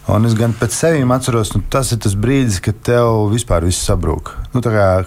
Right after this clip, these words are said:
ko nozīmē? Pirmkārt, jau bija tik liels, ka maniem tur neko baigi izdarīt nevarēja. Drīzāk es tur varēju visu izdarīt. Nu,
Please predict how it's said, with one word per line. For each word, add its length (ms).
ko 200
nozīmē? 440
Pirmkārt, 340
jau 80
bija 180
tik 120
liels, 220
ka 100
maniem 180
tur 120
neko 240
baigi 260
izdarīt 320
nevarēja. 300
Drīzāk 400
es 120
tur 120
varēju 200
visu 220
izdarīt. 300
Nu, 140